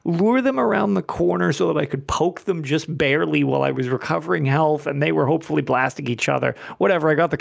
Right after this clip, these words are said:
Staff of Chaos piece. I think I'm completely caught up because I believe the next thing is Labyrinthian. I'm gonna double check.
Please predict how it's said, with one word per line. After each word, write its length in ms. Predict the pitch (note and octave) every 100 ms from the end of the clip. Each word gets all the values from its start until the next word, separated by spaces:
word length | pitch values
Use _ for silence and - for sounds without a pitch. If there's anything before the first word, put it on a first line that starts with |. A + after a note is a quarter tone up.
| D3
Staff 340 | - D3+ C#3
of 60 | -
Chaos 380 | C#3 C3 B2+ -
piece. 400 | F3+ B2+ A#2+ - - - -
I 120 | D3
think 640 | - - - G3+ D4 - -
I'm 180 | G3 G#3
completely 560 | - E3+ - F3+ E3+ D#3
caught 240 | B2+ C#3
up 100 | C#3+
because 180 | B2+ B2+
I 40 |
believe 240 | B2+ C3+ C3+
the 80 | C3+
next 180 | B2+
thing 140 | - C3
is 100 | A#2
Labyrinthian. 500 | B2 A#2 C3 C3 B2+
I'm 100 | C3
gonna 160 | E3
double 220 | D3+ D3 C#3
check. 360 | - C3 -